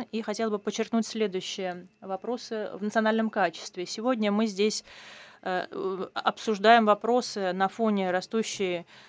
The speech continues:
э, геополитической напряжённости и больших, э, человеческих страданий. Войны и конфликты существуют во всех регионах мира. Международный мир и безопасность сегодня под угрозой, поскольку взаимоотношения между крупнейшими державами на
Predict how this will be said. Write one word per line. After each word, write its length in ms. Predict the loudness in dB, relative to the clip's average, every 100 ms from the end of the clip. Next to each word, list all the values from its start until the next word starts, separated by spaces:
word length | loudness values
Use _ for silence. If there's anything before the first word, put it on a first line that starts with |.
| -20 -8
э, 200 | -4 0
геополитической 580 | 2 2 2 -2 0 0
напряжённости 800 | -2 -4 2 2 2 0 -4
и 40 | -4
больших, 540 | -2 -4 -4 -6 -4
э, 140 | -4 -2
человеческих 460 | -4 -4 -6 -12
страданий. 680 | -6 0 2 2 0 -2 -6
Войны 280 | 0 2 2
и 40 |
конфликты 640 | 0 -2 -2 -6 -2 -2 -2
существуют 440 | -6 -8 -2 0 0
во 80 | 0
всех 220 | 0 0
регионах 460 | 0 2 2 2
мира. 300 | 0 0 0
Международный 420 | -4 -2 0 2 2
мир 180 | 2
и 40 | 0
безопасность 720 | -2 -2 2 2 2 -6 -6
сегодня 360 | -6 -4 -2 -4
под 360 | -2 -2 0
угрозой, 640 | 2 4 6 6 4 0 -2 -8 -20 -10
поскольку 440 | -4 4 4 4 0
взаимоотношения 800 | 2 2 2 0 -2 -2 -2 0
между 320 | -2 -2 -2
крупнейшими 560 | 0 0 0 -2 -6
державами 680 | -8 -6 -2 0 0 0 -2 -6 -18 -20 -10
на 380 | -2 2 2